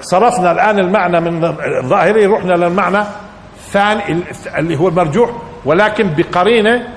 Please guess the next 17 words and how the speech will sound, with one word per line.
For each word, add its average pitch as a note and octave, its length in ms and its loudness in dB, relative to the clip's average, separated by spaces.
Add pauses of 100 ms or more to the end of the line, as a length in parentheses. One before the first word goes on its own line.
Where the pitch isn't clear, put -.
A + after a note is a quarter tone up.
(140)
اللي C#3+ 140 0
هي F#3 60 4
قرينة G#3+ 500 2 (920)
فقال، G3 520 2 (340)
فقلنا: F3+ 360 0
"إذا E3+ 240 0
هذا E3+ 320 2
الشجاع، D3+ 580 -2 (400)
هذا C#3+ 220 0
إيش؟ E3+ 260 0 (420)
الرجل D3 400 -2
الشجاع، C#3+ 560 -2
الأسد". C#3 380 -2 (200)
أو، A3+ 180 4 (1080)
أو A#3 220 4 (560)
اليوم G#3+ 320 4
مثلًا F#3 440 0